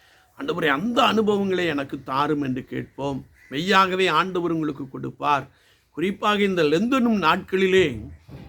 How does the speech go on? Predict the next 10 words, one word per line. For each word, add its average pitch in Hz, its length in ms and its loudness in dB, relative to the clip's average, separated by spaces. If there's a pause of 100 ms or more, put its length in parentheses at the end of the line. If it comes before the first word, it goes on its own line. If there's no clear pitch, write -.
(140)
அதற்கென்று 262 520 0
நம்மை 220 280 2
ஆதாய-, 190 840 0
ஆயத்தப்படுத்திக் 190 840 2
கொள்வோம். 143 440 -4 (160)
கர்த்தருடைய 160 360 -8
சமூகத்திலே 165 500 -2
பரிசுத்தத்தோடு 165 640 -4
கூட 175 260 0
காத்திருந்து 151 800 -2